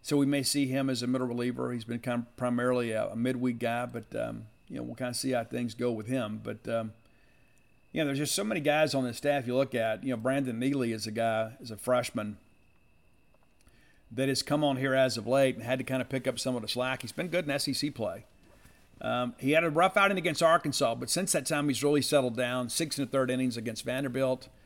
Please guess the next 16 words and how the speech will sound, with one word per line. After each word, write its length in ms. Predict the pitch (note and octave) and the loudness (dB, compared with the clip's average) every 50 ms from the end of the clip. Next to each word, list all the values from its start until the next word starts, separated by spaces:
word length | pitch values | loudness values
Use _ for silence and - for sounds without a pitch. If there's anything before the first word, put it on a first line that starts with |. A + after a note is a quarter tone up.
| - - - | -20 -8 -4
in 100 | B2 A#2+ | -2 -2
a 60 | A#2 | 0
win 460 | A#2 B2+ B2+ B2+ B2+ B2+ B2 A#2+ - - - | 0 0 0 0 0 0 -2 -2 -4 -8 -12
and 180 | A2 A2 A2 G#2 | -10 -8 -4 -2
seven 320 | - - D3+ E3 D#3 C#3 | 2 6 6 6 6 4
innings 220 | C3+ C3+ C3 A#2+ A#2 | 0 2 0 0 -2
against 280 | A#2+ B2 A#2+ A2+ - | -4 -4 -4 -4 -4
Tennessee. 540 | - D3 C3+ B2 - - D3 C#3+ C3 A#2 G#2 | -2 0 0 0 -2 -2 -2 0 -2 -2 -4
And 300 | G2+ A2+ A#2 A2 G2+ - - - - - - - | -4 -4 -4 -4 -6 -10 -18 -20 -20 -20 -8 4
that's 200 | - F3 F#3 - | 4 4 4 4
the 60 | C#3 | 0
deal. 160 | B2 C#3+ E3+ D3+ | 0 2 2 2
You, 140 | C3 C3 | 2 0
you 140 | B2+ B2+ C#3 | -2 -4 -8
see 180 | - - C#3 A#2+ | -4 -2 -4 -4
Tennessee, 720 | - - - D#3 E3+ C#3+ - - E3 F3+ D3+ A2 G#2 - | -4 -4 -2 -2 -2 -2 -2 -2 -2 -2 -2 -4 -6 -10